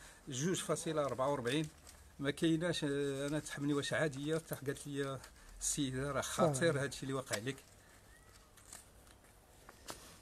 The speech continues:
Speaker 2: لا حول ولا قوة إلا بالله العلي العظيم. غادي يكون خير السي فؤاد، غادي يكون خير إن شاء الله بإذن الله. وحنا راه ثقتنا في القضاء راه كبيرة، راه ماشي زعما ما كايناش السيبة اللي بغى يدير شي حاجة راه تيزيرها، راه ما كايناش هادي كاع.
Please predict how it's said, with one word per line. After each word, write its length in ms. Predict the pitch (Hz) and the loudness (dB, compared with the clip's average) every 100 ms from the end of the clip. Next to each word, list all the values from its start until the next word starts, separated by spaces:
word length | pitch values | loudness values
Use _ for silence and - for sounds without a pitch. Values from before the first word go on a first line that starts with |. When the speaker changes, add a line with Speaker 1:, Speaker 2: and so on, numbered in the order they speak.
| - - | -2 4
Speaker 2:
لا 80 | |
حول 220 | 190 180 175 | 6 10 12
ولا 200 | 170 160 | 12 10
قوة 260 | - 156 - | 6 0 4
إلا 160 | 156 147 | 2 2
بالله 220 | 139 143 | 0 0
العلي 220 | 135 135 | 0 -2
العظيم. 260 | 131 131 127 - - - - - - - 233 - - - - - - - - - - - - - | -4 -6 -8 -12 -20 -18 -16 -14 -16 -16 -18 -18 -20 -20 -20 -20 -18 -20 -20 -20 -20 -20 -2 10
غادي 160 | 208 | 12
يكون 200 | 240 233 | 12 12
خير 220 | 208 214 196 | 12 12 12
السي 200 | - 165 | 12 8
فؤاد، 220 | 196 175 | 12 12
غادي 180 | 185 190 | 12 8
يكون 200 | 208 170 | 6 8
خير 160 | 196 | 8
إن 60 | 180 | 8
شاء 180 | 190 175 | 8 8
الله 220 | 190 180 | 12 12
بإذن 460 | 160 175 165 151 | 12 8 6 6
الله. 380 | 170 180 180 151 123 | 6 8 8 8 4
وحنا 480 | 190 277 294 202 277 | 2 4 4 8 12
راه 180 | 254 208 | 12 12
ثقتنا 360 | 254 - 240 | 12 10 10
في 60 | 196 | 12
القضاء 360 | 208 220 214 | 12 12 12
راه 120 | 208 196 | 12 12
كبيرة، 400 | 160 214 226 190 | 12 12 12 12
راه 80 | |
ماشي 280 | 190 202 247 | 12 10 8
زعما 360 | 185 180 196 180 - - - | 10 12 10 8 4 -10 6
ما 120 | 285 | 10
كايناش 260 | 302 277 277 | 12 12 12
السيبة 360 | - - 226 214 | 12 12 12 12
اللي 140 | 220 | 12
بغى 120 | 208 | 12
يدير 140 | 190 196 | 12 12
شي 140 | 196 | 12
حاجة 240 | 202 180 | 12 12
راه 80 | 196 | 12
تيزيرها، 440 | 160 190 170 180 185 | 12 10 12 12 12
راه 60 | |
ما 120 | 202 | 12
كايناش 480 | 214 214 202 214 156 | 12 12 12 12 12
هادي 240 | 175 156 165 | 12 10 12
كاع. 240 | 170 123 | 12 10